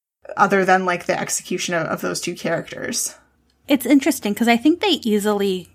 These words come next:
Speaker 2: could have,
Speaker 1: Mm-hmm.
Speaker 2: right? And, and made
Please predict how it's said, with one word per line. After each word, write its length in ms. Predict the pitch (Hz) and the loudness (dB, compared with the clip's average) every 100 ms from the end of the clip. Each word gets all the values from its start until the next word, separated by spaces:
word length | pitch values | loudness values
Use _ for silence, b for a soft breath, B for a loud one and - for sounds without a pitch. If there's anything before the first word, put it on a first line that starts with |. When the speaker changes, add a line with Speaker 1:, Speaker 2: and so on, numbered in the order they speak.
| - | -16
Speaker 2:
could 300 | - 202 180 | -8 -6 -4
have, 600 | - 208 226 269 - - _ _ _ _ _ | -4 -2 0 -2 -6 -20 _ _ _ _ _
Speaker 1:
Mm-hmm. 300 | 220 190 185 180 | 0 0 -2 0
Speaker 2:
right? 340 | 208 208 214 - | 2 2 0 -4
And, 260 | 220 220 208 - | 2 2 2 0
and 300 | 233 214 214 | 2 4 6
made 420 | 208 208 208 214 | 4 4 2 0